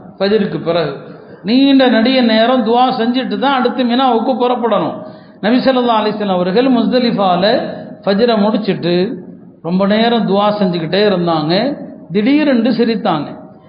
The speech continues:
இப்ப ஹதரத் சையதுனா அபூபக்கர் அல்லது உமர், இந்த ரெண்டு பேர்ல யாரோ ஒருவர் கேட்டாங்க, "யா ரசூலல்லாஹ், இந்த நேரம் நீங்கள் சிரிக்கிற நேரம் இல்லையே இது, இது நீங்க சிரிக்கிற நேரம் இல்ல, இந்த நேரத்துல நீங்க சிரிக்கிறீங்களேன்னு?" கேட்டாங்க.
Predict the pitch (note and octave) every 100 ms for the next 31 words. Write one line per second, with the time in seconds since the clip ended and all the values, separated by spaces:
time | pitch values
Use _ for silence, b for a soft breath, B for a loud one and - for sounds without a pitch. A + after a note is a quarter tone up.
0 | - - F#3+ F#3+ A3+ G#3+ A3 A#3 A#3 A3
1 | G3+ A3+ A3 A3 A#3+ A3 G#3+ G#3 G#3 A3
2 | G#3 - - E3+ F3+ G3+ A#3 B3+ A3+ A3+
3 | G#3+ G3+ A#3+ A#3+ G#3+ B3 A3 - G#3+ G3+
4 | F#3 F3+ A#3+ A3+ C#3 B2 B B B G3
5 | A#3 A3+ A3+ A3 G#3+ A#3+ A#3 G#3+ B3 B3+
6 | A#3+ C4+ B3+ A3 A3+ B3 A3+ G3+ C#4 D4
7 | C4+ C#4+ A#3+ A#3 B3 A3+ G3+ G3+ F#3 D#3+
8 | E3 E3 E3 - - - B B B -
9 | E3+ G3+ A3+ A#3 C#4+ C4+ C4+ D4 D#4 D4
10 | C4 C4+ C4 B3+ A#3+ G#3+ B2+ - - -
11 | F3+ A3+ C4 C#4+ D4+ D4 C#4+ C4+ B3+ B3+
12 | B3+ C#4 C4+ B3+ A3 G3 G#3+ G3+ G#3 F3+
13 | F3+ D3+